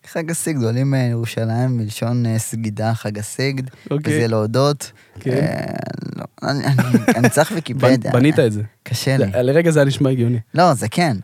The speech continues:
Speaker 2: לא,
Speaker 1: אני פשוט
Speaker 2: ברור שזה
Speaker 1: רציתי,
Speaker 2: מה שעושים,
Speaker 1: לא
Speaker 2: אבל מה
Speaker 1: רציתי
Speaker 2: הסיבה?
Speaker 1: לזרוק ס-, אני רוצה שיחפשו
Speaker 2: כן, כן,
Speaker 1: בוויקיפדיה.
Speaker 2: בוא ניתן, נשאיר להם את זה.
Speaker 1: שלא,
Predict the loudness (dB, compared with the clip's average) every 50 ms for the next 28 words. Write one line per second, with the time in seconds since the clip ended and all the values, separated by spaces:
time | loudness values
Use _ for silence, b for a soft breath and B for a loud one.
0 | -4 -2 0 0 2 4 6 6 6 6 6 6 6 4 4 4 4 4 2 2
1 | 2 0 2 4 4 4 6 6 6 6 6 6 4 4 2 2 2 0 -2 -4
2 | -4 -2 0 0 0 0 0 2 2 0 2 0 -4 -4 -2 0 0 2 0 0
3 | 0 -2 -2 -2 -2 -4 -4 -4 -6 -6 -6 -6 -6 -4 -4 -2 -2 -2 -2 -2
4 | -2 -2 -2 0 0 0 2 2 2 0 0 0 0 0 0 0 0 0 0 0
5 | 0 0 -2 -4 -6 -8 -8 -8 -6 -6